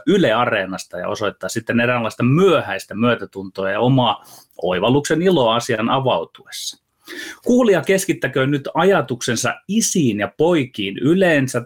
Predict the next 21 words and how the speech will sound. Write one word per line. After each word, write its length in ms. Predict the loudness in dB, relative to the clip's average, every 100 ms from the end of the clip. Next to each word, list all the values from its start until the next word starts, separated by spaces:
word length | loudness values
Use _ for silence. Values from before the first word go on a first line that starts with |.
| -10 -6
tai 300 | 0 0 2
joihinkin 640 | 2 2 2 2 2 2 -2 _ _
tuntemaansa 640 | 2 2 2 2 0 0 0
yksityiseen 760 | 0 -2 -2 0 0 0 0 0
isä-poika-tapaukseen. 1500 | 0 0 -4 -4 -4 -6 -6 -8 -6 -10 -12 -10 -10 -10 -18 _ -20 -20 -2
Tohdin 220 | 0 2
muuten 280 | 0 -2 -4
tässä 220 | -2 -2
nyt 140 | 0
ohittaa 440 | 0 0 0 -2 -2
äidit 300 | -2 -4 -8
ja 80 | -2
tyttäret, 640 | 0 0 0 -6 -4 -6
koska 280 | -10 -10 -8
he 100 | -4
ovat 220 | -4 -4
tältä 300 | -4 -2 -2
osin 280 | -2 -2 -4 -10 -20 -20 -20 _
kokemukseni 580 | -4 0 -2 -2 -2 -2
mukaan 440 | -4 -2 -2 0
viisaampia. 800 | 2 2 0 -4 -8 -10 -16 -18